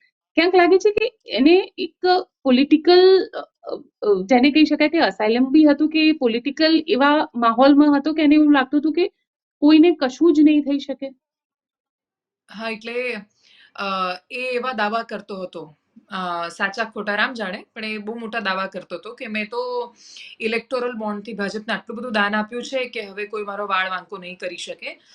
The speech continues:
Speaker 2: અને હવે એના માણસો એવું કહી રહ્યા છે કે, અ, એ તો ક્ષત્રિય સમાજનો આગેવાન છે અને અપક્ષમાં લડ્યો એટલે ભાજપ એની સાથે બદલો લઈ રહ્યું છે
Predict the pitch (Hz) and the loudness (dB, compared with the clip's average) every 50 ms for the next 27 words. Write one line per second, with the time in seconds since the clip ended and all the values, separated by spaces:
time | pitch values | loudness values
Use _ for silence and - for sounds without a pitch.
0 | _ _ - 202 208 220 214 - 208 190 185 226 247 247 240 240 247 247 240 226 | _ _ -8 -6 -4 -4 -4 -4 -4 -4 -2 -2 -2 -2 -2 -4 -4 -4 -2 -4
1 | 214 220 240 226 - 277 254 214 208 269 294 294 285 262 247 233 214 190 180 165 | -4 -6 -8 -10 -12 -10 -8 -8 -8 -8 -10 -10 -12 -8 -6 -6 -6 -6 -6 -8
2 | - - 214 302 - _ _ _ _ _ _ _ _ _ _ _ - 233 233 240 | -12 -14 -16 -16 -18 _ _ _ _ _ _ _ _ _ _ _ -18 -12 -10 -8
3 | 254 262 277 277 277 269 254 233 208 208 202 196 190 190 226 220 214 214 - 254 | -8 -6 -6 -6 -6 -8 -8 -8 -8 -8 -10 -12 -12 -14 -14 -14 -14 -12 -12 -14
4 | 254 254 - - 240 220 214 - - 254 254 254 247 - 233 220 220 226 214 220 | -14 -14 -14 -14 -14 -14 -14 -16 -14 -12 -10 -10 -10 -10 -8 -8 -8 -8 -8 -10
5 | 233 240 220 190 180 202 208 226 233 254 269 262 - 302 330 370 370 262 208 196 | -8 -8 -8 -6 -6 -8 -8 -6 -8 -8 -10 -14 -16 -14 -14 -12 -12 -14 -14 -14
6 | 196 202 208 214 226 226 233 233 226 226 226 220 214 208 190 180 _ _ _ _ | -14 -12 -12 -12 -12 -12 -12 -12 -12 -12 -10 -10 -10 -12 -12 -14 _ _ _ _
7 | _ - - 196 - 233 233 233 - - - 254 240 233 233 233 226 226 220 208 | _ -16 -16 -12 -10 -10 -10 -10 -12 -14 -10 -8 -6 -4 -4 -2 -4 -4 -4 -4
8 | 196 196 196 269 302 269 233 214 254 240 214 202 190 - 220 226 - 226 220 226 | -4 -4 -4 -4 -4 -4 -6 -6 -10 -10 -10 -10 -10 -10 -12 -12 -10 -12 -12 -12
9 | 226 226 233 208 254 226 202 175 160 185 226 226 214 190 175 170 170 165 165 - | -12 -12 -12 -10 -10 -10 -10 -10 -6 -4 -2 -2 -2 -2 -4 -4 -6 -8 -10 -14
10 | - 240 311 302 | -18 -20 -20 -20